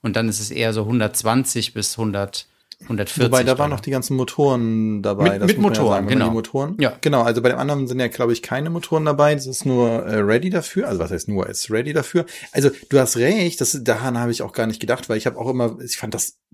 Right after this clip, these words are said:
Speaker 2: cool, ich hab das mal ab und zu so gesehen, wo die dann halt so abgefahrene Sachen halt haben. Und wo du denkst, „Boah, ja, aber ich baue mir nicht irgendwie so ein eigenes Ding halt eben dahin.“ Und jetzt denk ich mir, „Moment mal, aber mit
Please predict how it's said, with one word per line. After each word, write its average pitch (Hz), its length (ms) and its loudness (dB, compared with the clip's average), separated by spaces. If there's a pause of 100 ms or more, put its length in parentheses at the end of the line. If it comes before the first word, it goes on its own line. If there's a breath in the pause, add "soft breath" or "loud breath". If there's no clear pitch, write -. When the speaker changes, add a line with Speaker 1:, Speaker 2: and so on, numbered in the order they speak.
(220)
Speaker 2:
cool, 139 260 6
ich 107 80 0
hab 113 80 -2
das - 140 -2
mal 104 120 0
ab - 140 -4
und 104 80 -4
zu - 160 -8
so 107 160 -6
gesehen, 143 680 0
wo 113 80 0
die 98 100 -8
dann 95 200 -2
halt 92 200 -4
so - 140 -8
abgefahrene 92 640 -6
Sachen 101 260 -6
halt 90 160 -10
haben. 95 200 -6 (480 loud breath)
Und 131 80 -6
wo 117 60 2
du 110 60 -2
denkst, 117 280 0
„Boah, 101 180 4
ja, 110 240 4
aber 107 220 2
ich - 140 -8
baue 110 200 2
mir 117 140 2
nicht 120 400 -4
irgendwie 110 680 -2 (440)
so 123 100 0
ein 104 100 2
eigenes 110 520 0
Ding 120 300 2
halt 107 180 -2
eben 104 220 -4
dahin.“ 123 380 -2 (300 loud breath)
Und 127 80 -2
jetzt 113 140 0
denk 113 100 -2
ich - 60 -12
mir, 104 60 -2
„Moment 131 380 -2
mal, 90 200 -2
aber 98 240 -6
mit 104 400 -6